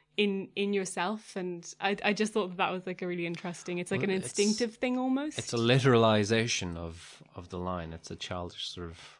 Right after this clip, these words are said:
Speaker 2: reading of it. A cliche or a proverb is, is something that, which you've heard a million times. It
Speaker 1: Mm.
Speaker 2: doesn't necessarily,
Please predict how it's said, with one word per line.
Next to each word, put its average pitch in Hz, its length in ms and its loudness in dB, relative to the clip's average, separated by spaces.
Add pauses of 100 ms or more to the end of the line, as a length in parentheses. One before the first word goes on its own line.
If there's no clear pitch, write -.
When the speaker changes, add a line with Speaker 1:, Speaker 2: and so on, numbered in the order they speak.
(340)
Speaker 2:
reading 95 380 -6
of 82 140 -10
it. 85 160 -10 (540)
A 101 60 -8
cliche 104 640 -6 (220)
or 101 160 -6
a - 20 -8
proverb 98 560 -6
is, 98 180 -12
is - 140 -14
something 107 280 -12
that, 104 120 -18
which 107 160 -20
you've 107 120 -14
heard 104 220 -6
a 98 40 -6
million 98 400 -4
times. 98 400 -8
It 101 60 -8
Speaker 1:
Mm. 95 40 -10
Speaker 2:
doesn't 101 240 -8
necessarily, 95 680 -10